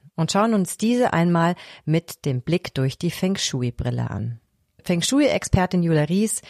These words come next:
beantwortet Fragen wie: Wie kannst du deinen Schlaf verbessern, indem du dein Schlafzimmer energetisch optimierst? Warum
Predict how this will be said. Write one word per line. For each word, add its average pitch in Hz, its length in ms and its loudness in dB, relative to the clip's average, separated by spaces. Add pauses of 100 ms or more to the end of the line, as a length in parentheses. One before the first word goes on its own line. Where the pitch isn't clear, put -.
(220)
beantwortet 180 640 0
Fragen 180 520 0
wie: 185 320 0 (200)
Wie 247 140 2
kannst 202 320 -2
du 185 40 -2
deinen 151 260 2
Schlaf 143 380 0
verbessern, 180 640 2 (280)
indem 151 380 2
du 190 120 -4
dein 165 160 2
Schlafzimmer 156 720 0
energetisch 143 760 -4
optimierst? 185 840 -2 (1400)
Warum 196 580 2